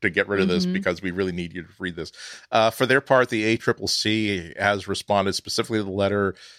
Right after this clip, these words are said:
Speaker 1: saying, I'm quoting here, "Google will not be required to charge Australians for the use of its free services such as Google Search and YouTube unless it chooses to do so. And Google will not be required to share any additional user data with Australian news businesses, businesses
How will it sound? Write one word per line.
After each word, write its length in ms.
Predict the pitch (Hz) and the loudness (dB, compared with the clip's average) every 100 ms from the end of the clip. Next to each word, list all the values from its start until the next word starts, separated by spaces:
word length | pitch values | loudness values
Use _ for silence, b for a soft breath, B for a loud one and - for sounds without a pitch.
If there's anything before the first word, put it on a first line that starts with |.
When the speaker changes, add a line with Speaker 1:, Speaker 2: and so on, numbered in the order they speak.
| B - | B -2
Speaker 1:
saying, 580 | 107 95 95 92 90 92 | 4 4 4 0 -2 -4
I'm 160 | 92 | -6
quoting 320 | - 101 92 90 | -2 0 0 0
here, 180 | 87 | 0
"Google 340 | 85 98 131 123 | 0 2 2 2
will 140 | 101 | 2
not 240 | 92 143 - | 2 2 4
be 80 | |
required 420 | 104 92 95 90 90 | 0 0 2 2 2
to 60 | 85 | -4
charge 380 | - 90 87 | 0 0 0
Australians 560 | 87 90 - 87 90 87 | -4 -6 -4 -2 -2 -4
for 160 | - 82 | -8 -8
the 80 | |
use 240 | 78 87 - | -6 -6 -6
of 80 | 76 | -8
its 100 | - | -10
free 200 | - 80 | -6 -6
services 500 | - 98 90 98 87 | -2 -4 -2 -4 -4
such 140 | 85 | -6
as 100 | 82 | -8
Google 300 | 87 90 95 | -8 -6 -6
Search 260 | - 95 - | -4 -6 -4
and 100 | 90 | -4
YouTube 340 | 127 131 120 - | -4 -2 -6 -4
unless 400 | 101 104 123 - - | -2 2 2 0 -8
it 120 | 123 | -8
chooses 440 | - 131 120 123 | -6 -4 -4 -4
to 180 | - - | -8 -12
do 240 | - 139 131 | -4 0 0
so. 420 | - 104 82 60 B B B B | 0 0 0 -4 B B B B
And 340 | 87 90 90 85 | 0 0 0 -2
Google 320 | 120 131 117 | 2 2 2
will 160 | 104 | 2
not 320 | 98 135 - - | 2 4 4 2
be 100 | 107 | 0
required 500 | 95 - 95 90 87 | 0 -2 2 2 2
to 80 | - | -4
share 340 | - 98 90 - | -2 0 0 0
any 200 | 120 139 | 0 0
additional 460 | 120 113 - 104 | -2 -2 -2 -4
user 340 | 98 107 - 98 | -2 -2 -2 -4
data 380 | 95 98 101 92 | 0 0 2 0
with 160 | 92 | 0
Australian 640 | 98 - 95 101 101 95 | -2 -2 -2 0 0 -2
news 200 | 95 113 | -4 -4
businesses, 600 | - 104 101 110 107 98 - b b - | -4 -6 -4 -2 -2 -2 -8 b b -6
businesses 420 | 110 113 110 101 | -4 -2 -4 -4